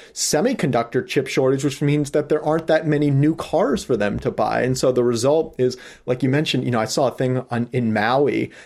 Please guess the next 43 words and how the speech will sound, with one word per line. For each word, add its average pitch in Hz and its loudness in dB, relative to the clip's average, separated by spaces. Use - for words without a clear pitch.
the 123 -2
cheapest 170 -2
car 139 0
rental 113 0
on 113 0
the 117 2
entire 180 0
island 127 2
in 117 0
one 117 2
recent 117 -2
week 117 -2
was 113 0
seven 165 2
hundred 165 2
fifty 151 -2
dollars 135 2
a 123 2
day. 113 0
Um, 123 2
so 143 0
the, 135 2
the, 123 2
you 127 -2
know, 113 0
we 117 0
almost 139 0
need 135 2
a, 117 -4
a 120 -2
Scott's 131 -2
Cheap - -4
Car 123 -2
Rentals, 113 -2
it 113 -2
seems 123 -2
like. 120 0
But 123 -2
the 127 2
recommendations 131 0
that 110 0
I 107 0
have, 107 -2